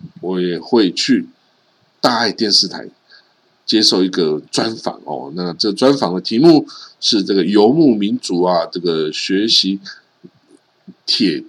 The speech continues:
的游牧民族的铁器时代哦，然后这个炼铁的技术如何从这个西方哦，由游牧民族传到了东方哦，这是由这个赛种人 Skide 啊所带来的哦。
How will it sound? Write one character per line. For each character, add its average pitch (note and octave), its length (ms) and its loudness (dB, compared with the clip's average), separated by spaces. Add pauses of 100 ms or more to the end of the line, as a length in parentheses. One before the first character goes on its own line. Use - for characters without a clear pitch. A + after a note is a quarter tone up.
(120)
的 - 220 -10
游 A2 160 2
牧 D3+ 160 6
民 A#2+ 160 4
族 A2 100 -8
的 F2 140 -2
铁 - 280 -4
器 C3 280 2
时 F2+ 240 2
代 F#2 220 0
哦， C#2+ 280 -8
然 F2+ 120 -8
后 G#2+ 100 -4
这 G#2+ 100 -4
个 A2 140 2
炼 B2 380 4
铁 D2 240 -4
的 F2 60 -4
技 A#2 200 0
术 A2+ 240 -2 (300)
如 A#2 200 6
何 A2 240 2
从 G2 460 -2 (340)
这 - 80 -2
个 G2 120 4
西 C#3 280 4
方 B2+ 360 0
哦， E2+ 260 -4
由 G#2 300 2
游 G2+ 120 0
牧 C3+ 160 0
民 A#2+ 220 0
族 F2+ 160 -2 (240)
传 G#2+ 400 -4
到 B2 200 0
了 F#2 120 0
东 A#2+ 320 0
方 A2+ 300 -4 (340)
哦， F#2+ 280 -2
这 G#2+ 120 -2
是 G#2+ 80 0
由 F#2 180 2
这 F2+ 140 -8
个 F2 260 0
赛 A2+ 280 2
种 D#2 280 -8
人 D#2 140 -6
Skide G#2+ 600 2
啊 C2+ 140 -6
所 D2 380 -4
带 A2 240 -2
来 D2 240 -8
的 F2 160 -4
哦。 G2 260 0